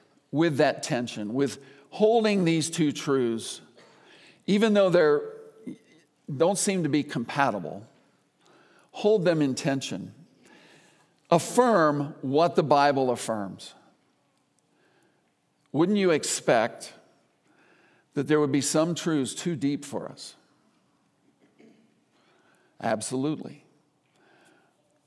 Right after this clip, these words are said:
So, what God has revealed, let's affirm it and not try to weaken it in any way. John Calvin said this, "For our wisdom ought to be nothing else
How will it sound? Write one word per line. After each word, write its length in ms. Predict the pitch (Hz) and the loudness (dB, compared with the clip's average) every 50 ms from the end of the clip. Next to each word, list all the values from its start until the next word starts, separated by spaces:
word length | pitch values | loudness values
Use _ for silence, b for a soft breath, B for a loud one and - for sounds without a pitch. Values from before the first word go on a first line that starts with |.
| _ | _
So, 600 | - - - 175 160 151 143 - - - - - - - - - _ _ _ _ - | -8 0 2 2 4 4 2 0 -2 -8 -16 -20 -20 -20 -20 -20 _ _ _ _ -6
what 320 | 135 139 165 175 - 160 | 0 0 2 2 2 0
God 280 | 127 160 170 196 202 185 | 0 2 2 2 2 2
has 200 | 185 180 151 156 | 0 0 0 -2
revealed, 680 | 170 175 160 123 127 123 117 117 117 123 131 143 170 - - - - - - | -2 -2 -2 -2 -2 -2 -2 -2 -2 -2 -4 -8 -14 -18 -20 -20 -20 -20 -14
let's 300 | 285 131 139 139 139 - | -4 -2 -2 0 0 0
affirm 480 | 156 135 - - 202 214 208 180 143 127 | -2 -4 0 2 2 4 4 2 2 0
it 280 | 123 151 - - - - - _ _ _ _ _ _ _ b b b b b b b b b b b b b b b _ _ _ _ | -2 -2 -4 -8 -16 -20 -20 _ _ _ _ _ _ _ b b b b b b b b b b b b b b b _ _ _ _
and 100 | - 135 | -6 -2
not 220 | 135 151 165 190 208 | 0 0 0 0 -2
try 200 | - 175 156 151 | 0 2 2 2
to 80 | 139 | 2
weaken 380 | 127 123 139 151 147 - 156 123 | 2 0 0 -2 -2 -2 -2 -2
it 180 | 117 107 - - | -2 -2 -2 -4
in 120 | 123 120 | -6 -4
any 180 | 120 123 120 113 | -4 -4 -4 -2
way. 240 | 110 117 110 76 | 0 0 0 0
John 300 | - 113 156 160 180 180 | 0 0 0 0 0 0
Calvin 460 | 160 - 196 165 160 160 139 135 127 127 | 0 0 2 2 4 2 2 0 -2 -2
said 280 | - - 143 135 123 | -2 0 0 0 0
this, 340 | 117 127 120 113 113 - - - - - _ _ _ _ _ _ B B B B B B B B B B | 0 0 0 0 -2 -6 -10 -14 -20 -20 _ _ _ _ _ _ B B B B B B B B B B
"For 240 | - - 185 185 170 | -2 0 2 4 4
our 180 | 214 226 254 | 4 4 4
wisdom 520 | 240 226 240 247 226 180 151 190 175 185 202 | 4 4 4 4 2 2 2 2 2 2 2
ought 300 | - 196 202 202 165 - | 2 2 2 2 0 0
to 100 | 202 175 | 0 0
be 160 | 170 180 170 | 2 2 2
nothing 500 | 160 165 175 208 247 254 277 269 254 226 | 2 2 2 2 2 2 0 2 2 2
else 540 | 170 143 135 131 139 135 - - - - | 4 4 4 4 2 0 -4 -6 -8 -10